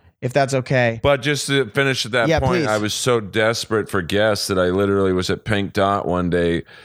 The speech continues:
Speaker 2: getting an energy drink. And I was like, "Shit, I haven't, no one will come on my podcast." So I asked the girl behind the counter if she wanted to come on my podcast.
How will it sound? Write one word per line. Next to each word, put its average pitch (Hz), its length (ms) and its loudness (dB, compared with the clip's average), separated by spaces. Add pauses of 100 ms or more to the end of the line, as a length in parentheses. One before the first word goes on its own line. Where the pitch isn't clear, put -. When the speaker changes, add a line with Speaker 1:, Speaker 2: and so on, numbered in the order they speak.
(240)
Speaker 2:
getting 98 220 0
an 92 120 0
energy 98 400 0
drink. 90 460 -2
And 82 180 0
I 80 100 -2
was 78 140 -4
like, - 300 -6
"Shit, - 380 -2
I 82 120 2
haven't, 82 340 -2 (240)
no 82 200 0
one 85 120 0
will 80 140 -4 (180)
come 87 180 -4
on 82 100 0
my 78 100 -2
podcast." 87 580 0
So - 160 -2
I 82 80 2
asked 85 220 0
the 80 80 -6
girl 85 180 0
behind 85 280 -2
the 78 40 -2
counter 87 560 -2 (380)
if - 140 -4
she - 160 -2
wanted 82 240 0
to 80 60 -2
come 85 200 -2
on 80 140 0
my 76 80 0
podcast. 80 800 -4